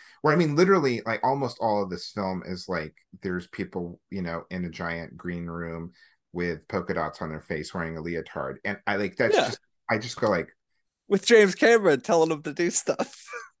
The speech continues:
Speaker 1: Right. And I just can't, I just can't with it. I mean, it, but it, and yet
Speaker 2: I
Speaker 1: I
Speaker 2: loved it. I loved it. I
Speaker 1: And,
Speaker 2: thought
Speaker 1: like,
Speaker 2: it was
Speaker 1: I
Speaker 2: great. I thought it was, uh, way better than the first one, which,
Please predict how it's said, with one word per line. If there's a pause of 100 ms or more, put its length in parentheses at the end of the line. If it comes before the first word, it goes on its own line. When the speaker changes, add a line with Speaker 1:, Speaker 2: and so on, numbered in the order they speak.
(120)
Speaker 1:
Right. (240)
And
I
just
can't, (1080)
I
just
can't
with
it.
I
mean,
it,
but
it,
and
yet
Speaker 2:
I
Speaker 1:
I
Speaker 2:
loved
it. (160)
I
loved
it. (520)
I
Speaker 1:
And,
Speaker 2:
thought
Speaker 1:
like,
Speaker 2:
it
was
Speaker 1:
I
Speaker 2:
great. (120)
I
thought
it
was,
uh,
way
better
than
the
first
one,
which,